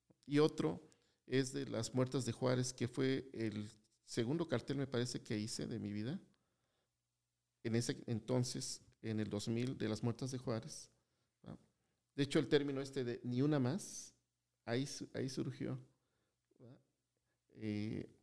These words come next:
estaba hablando con, con, con mi amigo, este, José Luis Hernández Díaz Chepe,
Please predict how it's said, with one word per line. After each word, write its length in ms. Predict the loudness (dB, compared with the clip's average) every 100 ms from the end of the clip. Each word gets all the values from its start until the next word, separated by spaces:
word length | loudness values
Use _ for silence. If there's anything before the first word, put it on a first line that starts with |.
| _ _ _ -10
estaba 260 | 4 6
hablando 280 | 8 6 2
con, 240 | -2 -6 -6 -14
con, 160 | -20 -20 -20 -20 _ _ _ _ _ _ _ _ _ _
con 220 | -6 -4
mi 400 | -2 -4 -4 -6 -10 _ _ -4
amigo, 480 | 0 2 2 2 0
este, 460 | -4 -8 -8 -8 -12 _ _ _ _ _
José 240 | -4 -2
Luis 140 | 0
Hernández 340 | 0 2 0 2
Díaz 200 | 0 0
Chepe, 380 | -2 -2 -4